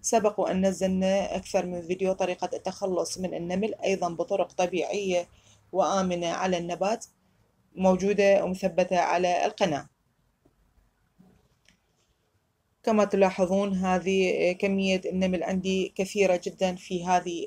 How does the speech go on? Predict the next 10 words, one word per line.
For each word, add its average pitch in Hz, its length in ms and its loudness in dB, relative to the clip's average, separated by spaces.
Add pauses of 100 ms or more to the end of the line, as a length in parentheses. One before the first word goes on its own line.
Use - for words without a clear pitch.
الأصص. - 640 -4 (4000)
الطريقة 214 760 8
الأولى، 190 580 2 (1400)
راح 208 140 2
ناخذ 214 540 6 (1160)
كمية 208 680 4
من 190 380 2
الدارسين 185 800 2
أو 180 340 -2
القرفة 208 680 -2